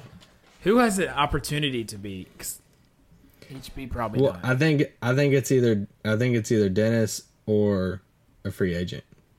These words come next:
Speaker 2: Somebody's
Speaker 1: Yeah.
Speaker 2: not on the roster.
Speaker 1: Yeah, that's true. So I'll say yes. I'll go with buy. I'll buy that.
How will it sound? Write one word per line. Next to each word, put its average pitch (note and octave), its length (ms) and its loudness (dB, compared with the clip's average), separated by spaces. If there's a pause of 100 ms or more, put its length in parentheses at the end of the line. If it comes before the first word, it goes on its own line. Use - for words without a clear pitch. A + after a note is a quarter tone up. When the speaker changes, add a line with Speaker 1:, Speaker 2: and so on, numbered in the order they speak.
(680)
Speaker 2:
Somebody's G#2 220 0
Speaker 1:
Yeah. B2+ 180 4
Speaker 2:
not F#2+ 160 -2
on F2+ 120 -4
the E2 60 -8
roster. B2+ 140 -2
Speaker 1:
Yeah, C3 180 2
that's C#3 220 0
true. A2+ 260 -4 (960)
So B3 140 2
I'll B3 80 4
say A#3+ 120 6
yes. G#3+ 400 2
I'll F3 80 2
go G#3 120 2
with F3 160 0
buy. C#3+ 240 4
I'll B2+ 160 -4
buy D#3+ 220 2
that. G2+ 300 -6